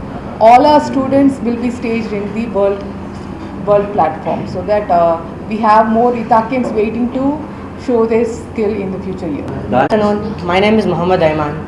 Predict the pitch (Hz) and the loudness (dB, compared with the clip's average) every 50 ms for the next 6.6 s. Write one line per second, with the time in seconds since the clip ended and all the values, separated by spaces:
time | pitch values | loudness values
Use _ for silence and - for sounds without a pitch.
0 | - - - - - 156 180 214 233 240 - 190 165 - 196 196 185 175 165 160 | -10 -12 -12 -10 -6 -2 0 2 2 4 6 6 6 6 4 0 0 -2 -2 -2
1 | 160 170 180 170 170 160 143 139 139 - 156 156 160 156 - - - - - - | 0 0 0 0 0 0 -2 -2 -2 -2 -2 -2 -2 -4 -4 -8 -10 -12 -12 -12
2 | - - - 175 185 247 196 170 190 190 185 - 196 190 196 220 208 175 165 170 | -14 -10 -8 2 2 4 4 6 4 4 4 2 -2 -2 0 0 0 2 0 -2
3 | 165 - 131 180 175 180 185 196 190 190 - - 175 170 170 165 165 165 170 175 | -4 -2 4 6 6 8 8 6 4 2 0 -2 0 0 0 2 2 2 4 4
4 | 202 202 196 175 147 170 170 165 165 165 - 160 165 170 165 170 175 170 160 147 | 4 4 4 2 2 0 0 -2 -4 -4 -4 -4 -4 -2 -2 -2 -2 -4 -4 -4
5 | 139 131 - 135 135 151 - - - - - - - - - - 180 196 202 208 | -6 -6 -4 -4 -4 -4 -4 -6 -8 -10 -12 -12 -12 -12 -2 2 4 6 6 6
6 | 202 185 165 135 123 120 131 123 120 113 - | 4 4 2 0 0 0 -2 -4 -6 -6 -8